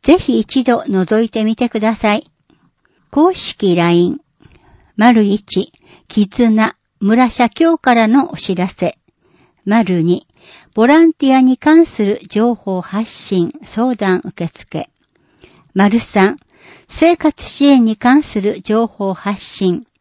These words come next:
相談受付。インスタグラム。丸一、村社協全体の活動紹介。丸二、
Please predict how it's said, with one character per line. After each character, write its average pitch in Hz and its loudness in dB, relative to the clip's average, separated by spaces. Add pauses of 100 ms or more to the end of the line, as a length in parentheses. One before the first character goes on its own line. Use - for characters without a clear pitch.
(120)
相 240 -2
談 202 -4
受 185 -8
付。 - -10 (1000)
イ 262 4
ン 349 2
ス - -6
タ 180 0
グ 170 -2
ラ 156 2
ム。 160 0 (720)
丸 208 2
一、 - -4 (720)
村 285 4
社 269 0
協 330 4
全 294 6
体 196 2
の 175 2
活 170 -6
動 214 0
紹 196 -4
介。 180 -2 (580)
丸 185 2
二、 180 -2